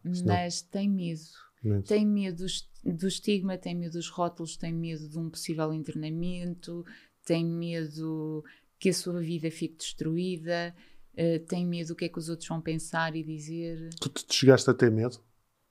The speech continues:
Speaker 1: disso tudo?
Speaker 2: Ah, hum.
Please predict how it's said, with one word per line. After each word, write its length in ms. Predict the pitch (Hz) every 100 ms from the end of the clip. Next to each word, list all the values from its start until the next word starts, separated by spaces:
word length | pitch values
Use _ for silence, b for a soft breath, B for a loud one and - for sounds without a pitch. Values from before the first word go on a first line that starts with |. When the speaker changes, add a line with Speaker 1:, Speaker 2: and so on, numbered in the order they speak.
| _
Speaker 1:
disso 240 | 120 - -
tudo? 240 | 113 113 _ - _ _ _ _ _ _ _ _ - -
Speaker 2:
Ah, 320 | 190 190 190 - - - 175 175
hum. 340 | 175 170